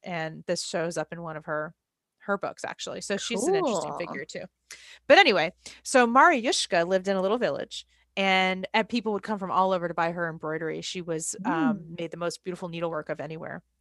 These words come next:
Speaker 1: around.
Speaker 2: Awesome.
Speaker 1: And, um, she told them that she would sell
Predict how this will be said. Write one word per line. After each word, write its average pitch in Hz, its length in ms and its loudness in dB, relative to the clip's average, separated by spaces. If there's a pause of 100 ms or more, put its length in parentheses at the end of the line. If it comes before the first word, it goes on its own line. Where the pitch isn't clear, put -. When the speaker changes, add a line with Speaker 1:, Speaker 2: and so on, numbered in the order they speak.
(160)
Speaker 1:
around. 160 440 -6 (200)
Speaker 2:
Awesome. - 320 -14 (640)
Speaker 1:
And, 190 580 2 (100)
um, 170 680 0 (260)
she 208 360 -2
told 190 280 2
them 175 160 0
that - 160 -6
she 202 100 -10
would 175 160 -8
sell 165 420 -2